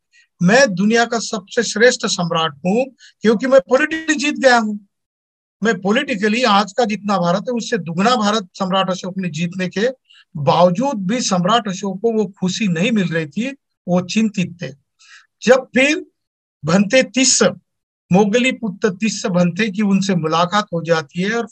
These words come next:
फिर उनके साथ सम्राट अशोक का dialogue हो जाता है। सम्राट अशोक को मोगली पुत्र तिस्स संघ की, धम्म की आइडियोलॉजी बताते हैं और देखते देखते सम्राट अशोक का मन परिवर्तन होता है और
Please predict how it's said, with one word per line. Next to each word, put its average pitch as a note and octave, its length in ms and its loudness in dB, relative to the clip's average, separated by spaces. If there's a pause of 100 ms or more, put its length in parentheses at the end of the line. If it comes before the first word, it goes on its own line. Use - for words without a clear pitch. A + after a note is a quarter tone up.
फिर C4+ 240 0 (340)
उनके F#3 300 2
साथ G#3 440 0 (400)
सम्राट G3 400 2
अशोक F#3+ 280 -4
का F#3+ 60 0
dialogue F3 480 0
हो E3+ 100 -2
जाता E3 420 -2
है। A3 60 -2
सम्राट G3 480 -4
अशोक F3+ 400 -6
को G#3+ 140 0
मोगली F3 460 0
पुत्र G3 360 -8
तिस्स F3 340 -6 (580)
संघ A3 480 2
की, B3 280 -2
धम्म F#3 360 2
की G#3+ 200 -4
आइडियोलॉजी F3+ 580 0
बताते D#3 500 -6
हैं G#3 240 2 (400)
और F#3 160 -2
देखते B3 360 2
देखते G#3 300 -2
सम्राट F3+ 420 0
अशोक F3 340 -8
का G3 120 0
मन F#3+ 380 0
परिवर्तन D#3 500 -2
होता C#3+ 320 -6
है G3 200 -2 (520)
और A3+ 400 4